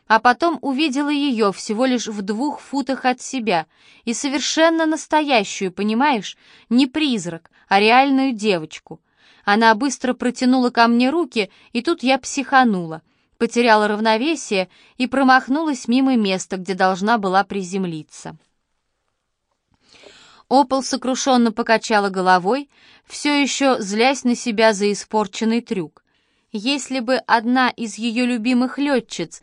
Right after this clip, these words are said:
ходивших по крыльям, совершила такую ошибку, то она уж точно не отделалась бы сломанной рукой. «Вот в чем дело, Кэт.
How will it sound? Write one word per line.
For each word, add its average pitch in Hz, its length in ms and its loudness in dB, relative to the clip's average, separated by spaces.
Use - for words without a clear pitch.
ходивших 226 880 0
по 214 140 4
крыльям, 202 640 -2
совершила 240 640 0
такую 208 540 0
ошибку, 175 720 -6
то 247 160 2
она 277 260 6
уж 311 140 -6
точно 330 400 0
не 254 140 4
отделалась 240 760 0
бы 226 220 -2
сломанной 214 680 0
рукой. 180 480 -6
«Вот 294 320 0
в - 120 -18
чем 302 280 0
дело, 240 300 0
Кэт. 196 400 -4